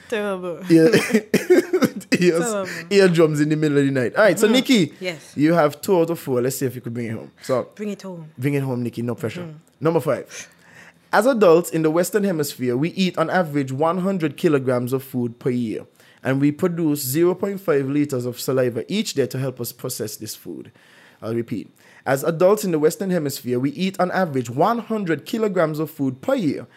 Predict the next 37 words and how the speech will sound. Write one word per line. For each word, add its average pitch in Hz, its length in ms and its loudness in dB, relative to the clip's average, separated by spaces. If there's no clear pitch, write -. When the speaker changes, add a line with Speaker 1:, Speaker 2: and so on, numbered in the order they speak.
Speaker 2:
and 139 140 -2
we 147 80 2
produce 147 380 -4
zero 180 340 -4
point 185 300 -10
five 170 600 -4
liters 139 500 -2
of 123 180 -6
saliva 135 560 -2
each 240 260 -4
day 131 180 0
to - 120 -8
help 131 220 -6
us 120 100 -8
process 117 400 -8
this - 180 -12
food. - 280 -14
True 101 140 -10
or - 40 -12
false? - 340 -20
Speaker 1:
False. 180 320 -6
Speaker 2:
It 123 140 -8
is 127 160 -4
false. - 340 -20
You 269 100 2
said 427 200 4
false 277 260 4
for 220 80 4
each 294 240 6
one? 262 440 4
Speaker 1:
<laughs> - 1800 -12
Speaker 2:
I 415 40 2
feel 480 260 4
like 427 160 6
this 370 180 6
is 277 120 4
cheating. 185 720 6